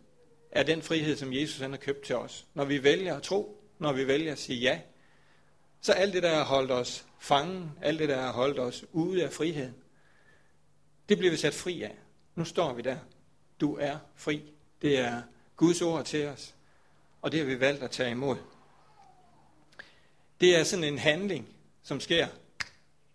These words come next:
sådan her. Du går fra det ene til det andet, og så er du fri. Så kan vi så tænke lidt over den der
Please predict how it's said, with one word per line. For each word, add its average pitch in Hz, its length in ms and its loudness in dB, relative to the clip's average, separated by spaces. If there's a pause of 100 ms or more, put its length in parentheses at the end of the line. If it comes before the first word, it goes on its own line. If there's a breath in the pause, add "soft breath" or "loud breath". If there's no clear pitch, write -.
(120)
sådan 139 240 -10
her. - 160 -16 (440)
Du 147 80 -2
går 143 440 0 (440)
fra 123 260 -2
det 147 200 -4
ene 180 120 -8 (360)
til - 160 -4
det 127 120 -4
andet, 139 280 -12 (360)
og - 80 -10
så 170 120 -2
er 160 40 4
du 139 80 -2
fri. 143 300 -6 (1300 soft breath)
Så 220 120 2
kan 214 100 6
vi 196 40 8
så 214 120 2
tænke 214 300 0
lidt 190 120 2
over 131 480 2 (340)
den 180 140 4
der 147 320 6